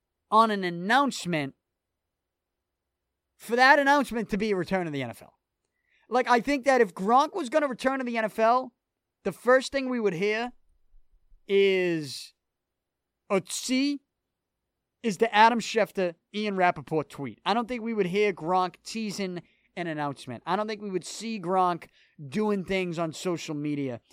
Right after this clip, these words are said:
I think it would be a little more secretive. I do.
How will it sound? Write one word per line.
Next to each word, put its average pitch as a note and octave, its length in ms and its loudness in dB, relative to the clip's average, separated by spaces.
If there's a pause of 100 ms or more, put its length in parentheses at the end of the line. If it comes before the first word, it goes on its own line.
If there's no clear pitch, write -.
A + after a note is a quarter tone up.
(260)
I G3 140 -2
think G#3+ 240 -8
it G#3 80 -2
would F#3+ 140 0
be F#3 300 -2
a F#3 120 -2
little A3+ 340 0
more G#3 540 0
secretive. D3+ 800 -12 (240)
I G3 100 0
do. F#3 240 0